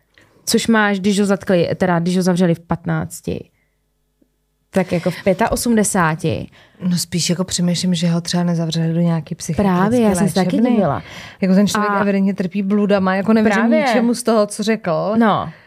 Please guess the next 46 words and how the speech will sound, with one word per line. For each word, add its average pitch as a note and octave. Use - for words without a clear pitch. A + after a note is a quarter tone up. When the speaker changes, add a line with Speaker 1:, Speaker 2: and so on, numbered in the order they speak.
Speaker 2:
Jako B3
mohlo B3
se A#3+
to G#3+
stát, G#3+
ale A3
myslím A3+
si, A3
že G3+
když G#3
trpíš G#3+
schizofrenii, G#3+
kterou A3+
neléčíš, G3+
tak G#3+
v -
tu G#3+
Speaker 1:
Tak A#3+
Speaker 2:
chvíli G#3
Speaker 1:
si B3
můžeš A3+
Speaker 2:
jako C4
Speaker 1:
ve A#3
své A3
Speaker 2:
je G#3
to G3+
Speaker 1:
hlavě. G3
Speaker 2:
člověk, F#3+
který F#3+
poslouchá F#3+
Speaker 1:
No. F3+
Speaker 2:
hlasy, F#3
jako F3+
Speaker 1:
A -
on A3
byl F#3
právě F#3+
v F3
roce G3
dva E3
tisíce C#4+
patnáct, E3+
vyšel G#3+
rozhovor F3
s G3
doktorem G3